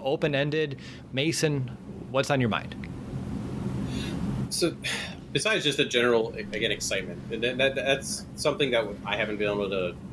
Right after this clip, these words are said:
Speaker 2: have when it <laughs> comes to the Bears in a, in a little while here. But, you know, now we do talk about those next steps, like Nick was talking about, the, the short list right now that Ryan Poles is gonna go through. You got your Dan Quinn, you got your Caldwell, uh, you got your Eberflus,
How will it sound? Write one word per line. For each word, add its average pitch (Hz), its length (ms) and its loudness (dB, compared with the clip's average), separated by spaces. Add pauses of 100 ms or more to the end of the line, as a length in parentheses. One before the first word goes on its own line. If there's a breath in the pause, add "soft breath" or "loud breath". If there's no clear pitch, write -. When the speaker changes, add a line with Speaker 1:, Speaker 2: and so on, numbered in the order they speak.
Speaker 2:
have 98 220 0 (160)
when 131 100 -6
it - 140 -8
<laughs> - 20 -14
comes 165 260 0
to 165 100 2
the 123 80 -2
Bears 110 380 0 (380 loud breath)
in 113 220 0
a, 110 80 2
in 113 140 0
a 110 40 2
little 110 200 2
while 101 280 4
here. 107 280 0 (340 loud breath)
But, 110 300 4
you 127 80 -2
know, 117 80 -2
now 113 220 0
we 117 80 -2
do 113 160 -6
talk 107 200 2
about 104 180 -2
those 101 140 -2
next 98 220 0
steps, 98 240 0
like 98 100 -2
Nick 95 120 -2
was - 100 -6
talking 95 300 -2
about, 90 380 0
the, 92 200 2
the 92 100 -6
short 117 340 0
list 104 280 -2
right 101 160 0
now 98 220 0
that 92 260 0 (160)
Ryan 98 240 0
Poles 95 260 -2
is 98 80 -8
gonna 90 140 -4
go 101 180 2
through. 101 160 -4
You 98 120 -2
got 92 120 -2
your 90 80 -10
Dan 95 320 0
Quinn, 92 340 0 (320 loud breath)
you - 60 -10
got 95 140 2
your - 80 -8
Caldwell, 95 680 4 (280)
uh, 92 140 2
you 87 100 0
got 92 200 0
your 98 120 -6
Eberflus, 92 520 -2